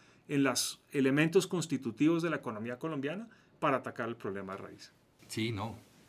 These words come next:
Speaker 2: totalmente de acuerdo, Andrés. Y antes que, que dejemos pasar como los puntos que hemos charlado, quería retomar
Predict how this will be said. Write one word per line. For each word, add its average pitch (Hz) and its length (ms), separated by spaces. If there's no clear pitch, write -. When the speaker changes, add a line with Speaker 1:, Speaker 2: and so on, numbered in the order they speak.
Speaker 2:
totalmente 107 540
de 139 60
acuerdo, 123 640
Andrés. 104 600
Y 143 120
antes 131 360
que, 156 300
que 135 420
dejemos 113 380
pasar 117 480
como 135 220
los 139 200
puntos 123 380
que - 80
hemos 139 160
charlado, 123 500
quería 131 240
retomar 123 640